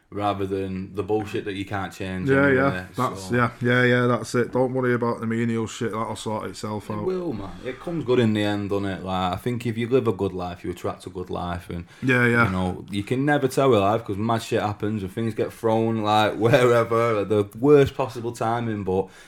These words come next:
Speaker 1: you know, you get through it. You keep moving, don't you?
Speaker 2: Well, it's also, like, how people work as well, isn't it? Like, the other day,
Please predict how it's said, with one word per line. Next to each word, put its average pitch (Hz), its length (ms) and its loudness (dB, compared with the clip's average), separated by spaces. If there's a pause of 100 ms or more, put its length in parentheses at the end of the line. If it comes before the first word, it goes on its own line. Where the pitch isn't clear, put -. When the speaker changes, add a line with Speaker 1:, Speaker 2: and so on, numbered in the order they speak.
(120)
Speaker 1:
you 95 100 -4
know, 95 140 -2
you 95 100 -2
get 95 180 -2
through 95 260 0
it. 95 160 0
You 92 120 -10
keep 95 260 -6
moving, 92 420 -6
don't 87 180 -8
you? 92 200 -10
Speaker 2:
Well, 180 140 0
it's 185 120 2
also, 202 340 2
like, 127 240 2
how 104 160 -4
people 107 340 -2
work 135 340 0
as 120 120 0
well, 147 180 2
isn't 139 140 -2
it? 110 180 -8
Like, 117 200 -6
the 143 140 2
other 143 140 0
day, 143 240 2